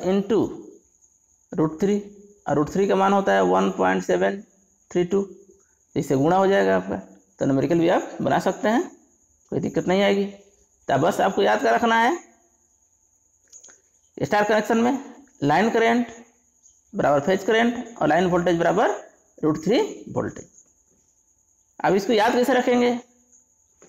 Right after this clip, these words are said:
और star में just इसका उल्टा होता है, delta में just इसका उल्टा होता है, ठीक ना। तो देखिए, याद करने का तरीका हम बताते हैं। हम पहले star का नाम लेते हैं, star delta, और star में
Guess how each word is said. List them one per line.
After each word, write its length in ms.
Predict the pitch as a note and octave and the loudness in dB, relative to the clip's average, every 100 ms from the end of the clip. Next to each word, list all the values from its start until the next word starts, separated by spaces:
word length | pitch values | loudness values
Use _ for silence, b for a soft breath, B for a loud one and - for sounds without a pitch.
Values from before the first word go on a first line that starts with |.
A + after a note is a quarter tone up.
| _ _ _ _ - | _ _ _ _ -2
और 140 | D3+ - - - - | -2 -2 -10 -18 -6
star 260 | E3+ G#3 A3 | -2 2 2
में 60 | A#3 | 2
just 160 | A#3+ | 0
इसका 160 | A3+ A3+ | 0 2
उल्टा 200 | A3+ G#3+ | 2 2
होता 260 | B2 - | 0 0
है, 160 | F2 - _ _ - | -6 -8 _ _ -4
delta 240 | D#3+ G3+ | 0 2
में 80 | G#3 | 2
just 160 | G#3+ A3+ | 2 0
इसका 180 | G#3 | 2
उल्टा 220 | G#3 G3 G3 | 0 2 2
होता 280 | G#2 F2+ | 0 -2
है, 140 | F#2 - - - | -6 -8 -18 -6
ठीक 100 | F#3+ | -2
ना। 100 | E4+ - - _ _ _ _ _ _ _ _ | -2 -4 -18 _ _ _ _ _ _ _ _
तो 80 | F3+ | 0
देखिए, 220 | G#3 A#3 | 0 2
याद 120 | A#3 | 0
करने 180 | A#3 A#3 | 0 0
का 60 | A3+ | 2
तरीका 240 | G#3+ A#3 | 0 2
हम 100 | A3+ | 0
बताते 280 | A3+ A3+ A#3 | 2 0 2
हैं। 400 | D3+ C3 B2+ - | 2 0 -4 -10
हम 180 | E3+ F3+ | -4 -2
पहले 380 | F#3 G3 A3 A3 | 2 2 2 0
star 300 | - G#3+ G#3+ | 0 0 0
का 80 | A3 | 2
नाम 180 | G#3+ | 0
लेते 200 | A3+ G#3+ | 0 -2
हैं, 440 | A3+ C4 - _ F3 | 0 -2 -4 _ -6
star 220 | - F3 | 0 0
delta, 400 | E3+ F3+ F#3 G3+ - - _ _ _ | 2 0 0 -2 -4 -18 _ _ _
और 180 | - D3+ | -2 0
star 260 | E3 G3 | 2 0
में 120 | A3 | 2